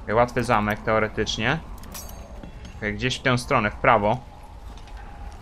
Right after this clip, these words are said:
Wydaje mi się, że też ła-, łatwiejsze są zamki wszystkie mimo wszystko na tym, na tym poziomie trudności.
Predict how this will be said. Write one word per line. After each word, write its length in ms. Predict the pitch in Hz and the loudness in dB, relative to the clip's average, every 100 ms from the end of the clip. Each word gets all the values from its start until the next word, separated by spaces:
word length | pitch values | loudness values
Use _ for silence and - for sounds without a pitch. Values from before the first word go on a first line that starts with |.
| - | -14
Wydaje 180 | - 180 | 4 6
mi 60 | 202 | 6
się, 60 | |
że 60 | 185 | 4
też 140 | 170 | 4
ła-, 280 | 202 185 - | 8 6 6
łatwiejsze 340 | 170 170 190 160 | 4 6 2 2
są 180 | 156 | 2
zamki 340 | 147 165 127 113 | 6 6 6 0
wszystkie 480 | - 104 - 101 98 | -2 -4 -6 -4 -2
mimo 160 | 101 | -2
wszystko 540 | 98 104 - - 101 - - | -2 -6 -6 -2 -2 -2 -8
na 80 | 107 | -6
tym, 160 | 110 | -2
na 80 | 113 | -2
tym 120 | 117 | -2
poziomie 220 | 110 117 110 | -2 0 0
trudności. 640 | 120 113 107 - 117 | 0 0 0 -2 -4